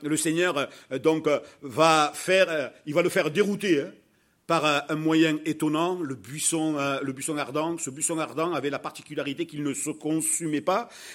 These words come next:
et, et ça, ça va attirer l'attention. Et souvent, le Seigneur, il agit comme ça envers chacun d'entre nous. Il essaie de, d'a-, d'attirer la,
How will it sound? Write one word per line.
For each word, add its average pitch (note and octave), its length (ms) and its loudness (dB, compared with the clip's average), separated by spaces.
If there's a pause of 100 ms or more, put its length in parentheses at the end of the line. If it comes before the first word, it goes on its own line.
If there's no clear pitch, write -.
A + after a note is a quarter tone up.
(120)
et, D#3+ 400 4
et C#3+ 60 -4
ça, A3 200 4
ça F3+ 140 2
va F3 60 0
attirer F3+ 240 -4
l'attention. E3 500 -2 (300)
Et C#3 40 -8
souvent, F#3+ 220 0
le G#3+ 80 -4
Seigneur, F3+ 340 2 (140)
il D#3 120 0
agit D3 180 2
comme C#3+ 160 0
ça C3 320 -4
envers B2+ 180 -6
chacun C#3 220 -2
d'entre C3+ 240 0
nous. A2+ 180 -2 (280)
Il C#3+ 200 2
essaie D#3+ 220 4
de, D#3+ 160 6 (180)
d'a-, - 180 -6
d'attirer G3 400 0
la, F#3 120 4